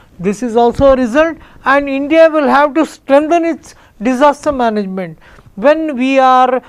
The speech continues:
facing so many problems, it is our duty to strengthen the disaster management. My dear friends, your options should be, the questions will be like this:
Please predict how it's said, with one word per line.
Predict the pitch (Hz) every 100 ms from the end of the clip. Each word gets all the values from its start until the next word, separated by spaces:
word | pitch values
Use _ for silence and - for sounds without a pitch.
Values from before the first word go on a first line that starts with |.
| _ _
facing | 226 226 254 247
so | - - 294
many | 311 302
problems, | - 202 185 180 196 165 - _ _ _
it | 214 208
is | 262 226
our | 233 185
duty | 151 202 254 311 311
to | 277
strengthen | - - 226 240 262 262
the | 254 269 - _ -
disaster | 208 190 262 254 - 330 311 - - 196
management. | 185 190 190 180 180 185 180
My | 202
dear | 294 294
friends, | - 311 302 - - -
your | 190 220 220 214 - -
options | 214 247 - - 339 320 - 220
should | - 226 185 160
be, | 202 214 269 269 - _ _
the | 190 214
questions | - - - 294 -
will | 277
be | 220
like | 233 214 190
this: | 226 214 -